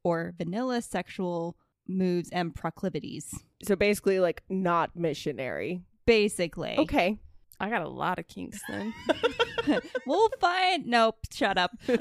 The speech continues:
Speaker 1: Um,
Speaker 3: <laughs> Let's play a game. How many is Tiffany gonna relate to today?
Speaker 1: So a little clarification, 'cause I got confused when I first started researching this. Like, what's the difference between a kink and a fetish? Glad you asked, 'cause I did too.
Speaker 3: <gasps> Oh,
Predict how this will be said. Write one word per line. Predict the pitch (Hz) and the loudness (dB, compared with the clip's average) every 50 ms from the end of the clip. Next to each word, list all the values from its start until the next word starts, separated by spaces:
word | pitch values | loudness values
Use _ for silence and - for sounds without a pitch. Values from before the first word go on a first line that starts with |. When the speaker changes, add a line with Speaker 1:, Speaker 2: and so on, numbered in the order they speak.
| - | 6
Speaker 1:
Um, | 254 247 240 226 226 262 226 233 208 202 | 8 8 10 10 8 8 6 6 4 4
Speaker 3:
<laughs> | - 220 - - - 190 - - - - 302 403 _ _ - 494 - _ _ - - - - - - - - - - - _ - | 4 4 4 4 4 2 0 2 0 -2 -6 -6 _ _ -20 -20 -20 _ _ -18 -14 -10 -8 -6 -6 -6 -10 -14 -16 -10 _ 6
Let's | 262 302 - - | 6 6 6 6
play | - - 339 262 | 4 4 6 6
a | 208 | 6
game. | - - 247 226 180 190 | 6 6 6 6 4 4
How | 269 - - - - 453 453 440 | 0 -4 -4 2 4 6 6 6
many | 381 285 240 233 226 | 6 6 4 4 2
is | 247 254 | 0 2
Tiffany | - - 196 196 - 233 269 | 2 2 2 2 0 0 2
gonna | 381 359 381 | 4 4 4
relate | 392 370 392 381 403 - - | 4 4 4 2 2 2 2
to | - 311 - | 4 4 4
today? | - - - 190 170 - 285 403 330 | 4 4 4 4 4 4 4 2 2
Speaker 1:
So | - - - - 262 247 - - | 0 0 2 4 4 4 4 2
a | 226 | 0
little | 214 208 208 220 233 254 269 | 0 0 0 2 2 2 2
clarification, | - 294 262 262 262 254 233 - 254 233 247 - 277 262 | 2 0 0 0 0 -2 -2 -2 -2 -2 -2 -2 -2 -2
'cause | 247 226 - | -2 -2 -2
I | 175 190 208 | -2 -2 0
got | 214 226 214 - | 0 0 0 0
confused | - 220 208 196 208 208 196 | 0 -4 -4 -2 -2 -4 -2
when | 214 202 | -2 -4
I | 202 | -4
first | 185 - 196 190 | -2 -2 -2 -2
started | - 190 190 185 | -2 -2 -4 -2
researching | 165 175 175 180 - 190 196 - 220 220 | -2 -4 -4 -2 -2 -2 -2 -2 -2 -2
this. | 233 226 226 - - - | -2 -2 -2 -4 -4 -4
Like, | 180 180 - | -4 -2 -2
what's | 180 190 - | -2 -2 -2
the | - 269 | -2 0
difference | 233 226 220 226 - - | 0 0 2 0 -2 -2
between | - 202 220 190 | -2 -2 -2 -2
a | 185 165 | -2 -4
kink | - - 175 160 170 | -4 -4 -4 -4 -4
and | - | -6
a | 160 | -6
fetish? | - - 285 240 165 139 156 - - - - _ _ | -4 -4 -4 -2 -4 -6 -8 -10 -12 -14 -14 _ _
Glad | - - 185 202 202 208 | -6 -2 0 0 0 -2
you | 226 240 269 | -2 -2 0
asked, | 285 269 190 156 170 - | 0 0 0 0 -2 -2
'cause | 339 349 - 277 | -4 -2 -2 0
I | 170 175 185 | 0 0 0
did | 196 208 214 202 | 0 0 -2 -2
too. | - - 277 262 220 170 160 165 - | -4 -4 -2 0 0 0 0 -2 -6
Speaker 3:
<gasps> | _ _ _ _ _ _ _ - - - - | _ _ _ _ _ _ _ -14 -12 -10 -8
Oh, | 277 - | -10 -10